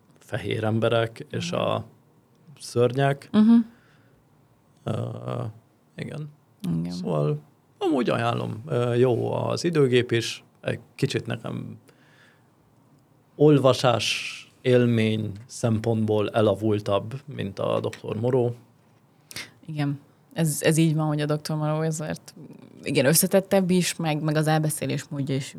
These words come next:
Speaker 2: igen izgalmasabb, meg, ö, meg azért pörgősebb, tehát amikor voltak ezek a, a,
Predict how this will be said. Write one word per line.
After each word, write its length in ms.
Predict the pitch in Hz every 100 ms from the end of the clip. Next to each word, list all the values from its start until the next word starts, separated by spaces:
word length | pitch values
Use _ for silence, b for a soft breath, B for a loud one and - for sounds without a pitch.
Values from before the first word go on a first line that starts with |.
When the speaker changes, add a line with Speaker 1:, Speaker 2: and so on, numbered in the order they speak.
| 156
Speaker 2:
igen 160 | 147
izgalmasabb, 680 | 139 143 147 127 123 - 151
meg, 320 | 135 - -
ö, 340 | - - - - 165 - -
meg 320 | 160 165 165
azért 280 | 170 156 151 -
pörgősebb, 600 | 156 139 139 - 165 160
tehát 340 | 156 151 156 B B B B B B _ _ _ _ _ _ - -
amikor 380 | 160 160 160
voltak 360 | 151 156 156 -
ezek 280 | 156 156 156
a, 180 | 151 147
a, 520 | 139 - 151 147 143